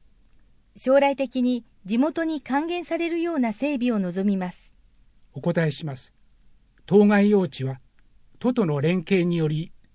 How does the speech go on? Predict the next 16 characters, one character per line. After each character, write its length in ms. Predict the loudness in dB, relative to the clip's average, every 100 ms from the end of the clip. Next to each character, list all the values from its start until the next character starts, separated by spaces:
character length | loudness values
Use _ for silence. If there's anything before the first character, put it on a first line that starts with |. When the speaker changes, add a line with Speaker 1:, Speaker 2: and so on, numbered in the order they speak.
| _ _
Speaker 2:
地 220 | -2 0
域 160 | 0 -2
の 120 | -2
ま 160 | -2
ち 120 | -2 -2
づ 140 | -2
く 120 | -2
り 80 | -2
に 100 | -4
寄 140 | -2
与 100 | 0
す 160 | 0 -2
る 160 | -2 0
よ 200 | 0 0
う 40 |
な 160 | -2